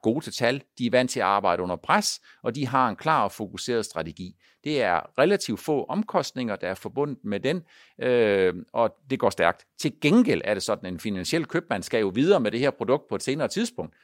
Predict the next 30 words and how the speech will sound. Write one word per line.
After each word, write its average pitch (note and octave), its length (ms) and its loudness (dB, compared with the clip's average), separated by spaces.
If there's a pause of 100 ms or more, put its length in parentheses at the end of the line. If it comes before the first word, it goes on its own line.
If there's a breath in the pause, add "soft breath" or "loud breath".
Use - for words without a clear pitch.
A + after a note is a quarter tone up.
(120)
Det A2+ 80 -4
vil A2+ 80 -4
sige, A2+ 160 -4
at G#2 60 -8
prisen G2 260 -8
bliver D3+ 140 -2
lavere. A#3+ 340 0 (580)
Hvis C#3 160 -4
man D#3 100 0
kigger A3 240 -2
på E3 60 -6
plan D#3+ 240 0
B, E3+ 60 -2 (640 soft breath)
jamen, C3+ 100 -2
så G3 140 4
er G3 80 10
det E3+ 100 4
sådan, E3 280 2
at C3+ 60 2
man A#2 140 0
kan A#2+ 160 0
måske A#2 240 -4
prøve D3 200 -2
at D#3+ 60 -2
se, E3 100 -6
om C3+ 60 -4
man A2 100 -4
kan A2+ 120 -10
finde D#3 440 -6 (200 soft breath)
en C3 180 0